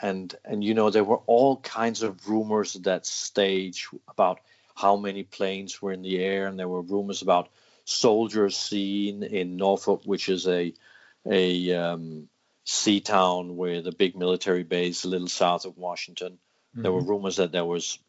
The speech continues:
Speaker 1: you know, foreign military seen there. And I remember thinking, "I wonder when I will come back and see my family and what kind of world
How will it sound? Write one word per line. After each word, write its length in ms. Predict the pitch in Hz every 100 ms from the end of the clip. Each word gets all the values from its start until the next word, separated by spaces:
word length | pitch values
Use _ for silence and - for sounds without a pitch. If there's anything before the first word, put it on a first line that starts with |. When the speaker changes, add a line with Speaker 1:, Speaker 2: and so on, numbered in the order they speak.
| 78
Speaker 1:
you 120 | 101 92
know, 100 | 87
foreign 420 | - 101 101 95
military 460 | 95 95 - 95 90
seen 200 | 101 92
there. 140 | 95 _ - - _
And 140 | 123 127
I 80 |
remember 560 | 143 147 131 143 175 170
thinking, 560 | - 147 131 120 113 107 _ -
"I 100 | 101
wonder 460 | 95 107 123 135 143
when 540 | 107 98 104 113 127
I 160 | 117 110
will 240 | 95 92
come 220 | - 95
back 280 | 85 95 101
and 100 | 104
see 200 | - 101
my 200 | 95 92
family 640 | 90 - 92 98 120 147 143
and 540 | - 104 98 92 87 - _ _ _
what 340 | 90 101 -
kind 240 | - 104
of 140 | 101 90
world 720 | 90 98 98 95 95 98